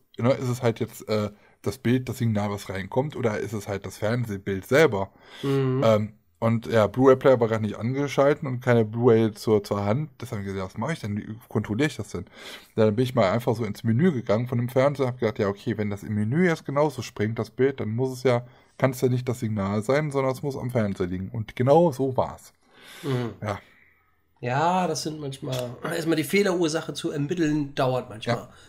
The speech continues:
Speaker 2: Beim Herd und Backofen geht's schnell.
Speaker 1: Ja, heiß oder nicht heiß, das ist hier die Frage.
Speaker 2: <laughs> Genau.
Speaker 1: Ja, und was machst du jetzt? Wie lang, wie lang ist das jetzt schon so bei dir?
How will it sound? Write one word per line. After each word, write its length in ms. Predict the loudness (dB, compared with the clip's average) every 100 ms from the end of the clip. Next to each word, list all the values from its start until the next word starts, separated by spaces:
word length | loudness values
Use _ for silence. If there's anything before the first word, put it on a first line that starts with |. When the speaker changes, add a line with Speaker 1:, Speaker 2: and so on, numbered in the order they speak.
| -20 -12 -2
Speaker 2:
Beim 140 | 0
Herd 300 | 2 2 2
und 100 | 0
Backofen 340 | 0 -2 -4 -2
geht's 180 | -4
schnell. 340 | -4 -4 -8 -10 -16 -18 -20 _ _ _
Speaker 1:
Ja, 280 | -6 -6 0
heiß 260 | 2 2 0
oder 140 | 0
nicht 200 | 0 0
heiß, 240 | -2 -2
das 160 | -4 -6
ist 80 | 0
hier 160 | 2
die 80 | 2
Frage. 460 | -2 -2 -2 0 0 -2
Speaker 2:
<laughs> 200 | -20 _
Genau. 260 | -4 0 4
Speaker 1:
Ja, 100 | 4
und 80 | 4
was 120 | 0
machst 240 | -2 0
du 40 | 0
jetzt? 200 | -2 -2
Wie 40 |
lang, 300 | -4 -2 -4
wie 40 | -2
lang 220 | -2 -2
ist 180 | -8 -12
das 120 | -8
jetzt 140 | -6
schon 160 | -6 -4
so 120 | -4
bei 120 | -4
dir? 240 | -4 -6